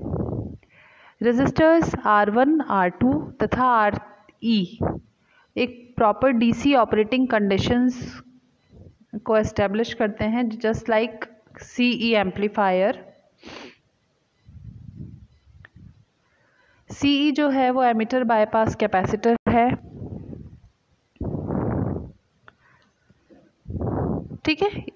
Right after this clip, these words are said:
सीई यहाँ नीचे जो आपको नज़र आ रहा है सीई, ये emitter bypass capacitor या condenser है। एक one eighty degree का phase difference introduce किया जाता है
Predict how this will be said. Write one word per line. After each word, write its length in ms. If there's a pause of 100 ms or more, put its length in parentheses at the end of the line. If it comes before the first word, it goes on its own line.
सीई 600
यहाँ 200
नीचे 320
जो 140
आपको 340
नज़र 320
आ 120
रहा 280
है 160
सीई, 640 (560)
ये 220
emitter 460
bypass 600
capacitor 640
या 140
condenser 600
है। 500 (1600)
एक 340
one 260
eighty 240
degree 300
का 140
phase 340
difference 760 (1400)
introduce 500
किया 260
जाता 340
है 640